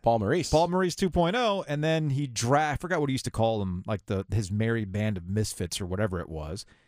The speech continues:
Speaker 2: And they get to the Eastern Conference Finals,
Speaker 1: Yeah.
Speaker 2: and they get smoked by the Pittsburgh Penguins.
Speaker 1: That Pittsburgh team was
Speaker 2: That Pittsburgh, yeah, Pittsburgh team was another
Speaker 1: <laughs>
Speaker 2: level.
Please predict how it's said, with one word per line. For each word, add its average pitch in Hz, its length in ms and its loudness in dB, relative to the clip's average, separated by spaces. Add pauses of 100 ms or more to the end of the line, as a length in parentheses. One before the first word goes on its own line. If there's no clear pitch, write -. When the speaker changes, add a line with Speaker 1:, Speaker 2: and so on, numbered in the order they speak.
(160)
Speaker 2:
And 127 100 2
they 143 80 2
get 139 120 4
to 139 60 2
the 123 80 4
Eastern 123 300 -2
Conference 104 380 0
Finals, 104 320 2
Speaker 1:
Yeah. - 60 -2
Speaker 2:
and 95 80 -2
they 98 60 0
get 95 160 -6
smoked - 440 -2
by 104 100 -2
the 95 80 -8
Pittsburgh 98 380 -6
Penguins. 170 400 -6
Speaker 1:
That 131 80 -12
Pittsburgh - 400 -8
team 85 240 -10
was 82 60 -4
Speaker 2:
That 120 100 8
Pittsburgh, 165 260 6
yeah, 156 80 4
Pittsburgh 135 300 2
team 127 180 0
was 107 100 -2
another 101 220 0
Speaker 1:
<laughs> 110 60 0
Speaker 2:
level. 156 240 2